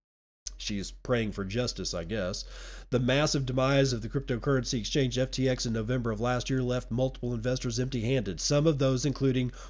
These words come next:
well-known athletes, T V personalities, and all kinds of celebrities.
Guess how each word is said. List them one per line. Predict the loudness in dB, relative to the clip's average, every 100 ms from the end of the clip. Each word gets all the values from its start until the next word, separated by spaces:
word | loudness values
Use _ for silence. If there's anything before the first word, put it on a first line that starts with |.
| -10
well-known | 0 2 4 2 0 0
athletes, | 0 0 0 -2 -2 -4
T | -4 -2 0
V | 0
personalities, | 0 0 2 2 2 2 2 2 0
and | 2
all | 6 6
kinds | 6 4 6 6
of | 4
celebrities. | 4 6 6 6 4 0